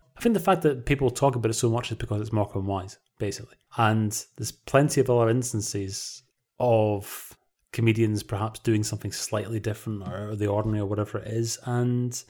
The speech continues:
th-, they don't get the same level of scrutiny. Speaking of which, when are we gonna do The Boys in Blue?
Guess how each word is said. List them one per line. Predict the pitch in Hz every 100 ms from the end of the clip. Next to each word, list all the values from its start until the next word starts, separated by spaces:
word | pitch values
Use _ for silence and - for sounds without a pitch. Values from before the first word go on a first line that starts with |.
| _ _
th-, | 123 120
they | 131
don't | 135
get | 131 120
the |
same | 117 131 123
level | 123 123 120
of | 113 _ _
scrutiny. | - 165 165 101 - - -
Speaking | - 202 202
of | 131
which, | 143 107 -
when | 131 185
are | 196
we | 165
gonna | 160
do | 135 131
The | 117
Boys | 120 117
in | 113
Blue? | 139 139